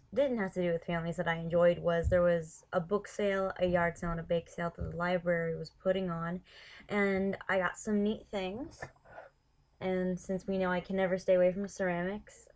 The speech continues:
I got this really cute strawberry bowl pitcher cup thingy for twenty-five cents. <clears throat>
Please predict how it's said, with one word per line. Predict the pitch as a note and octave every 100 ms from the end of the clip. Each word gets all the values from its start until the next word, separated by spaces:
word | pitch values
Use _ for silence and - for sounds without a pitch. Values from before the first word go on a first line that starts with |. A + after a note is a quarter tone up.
| G3+
I |
got | F3 E3+ - _
this | - - - - _
really | - G3+ G#3
cute | - - G#3+ G#3 G3+ - -
strawberry | - - G3+ F#3+ F#3+ F3+ F3+ F#3 - _ _ _ _ _ _ E3+
bowl | F#3+ F#3+ F3+ - - -
pitcher | - G#3 G3+ F#3 F3 - _ -
cup | - F#3+ -
thingy | F#3 F3+ F#3 F#3
for | F3
twenty-five | - G3+ G3+ G#3 G#3+
cents. | - G3 C4+ - - - - - - - - - - - - - - - - - - - G#3 A3 - - - - - _ _ _ - - - - - - -
<clears throat> | D4+ B3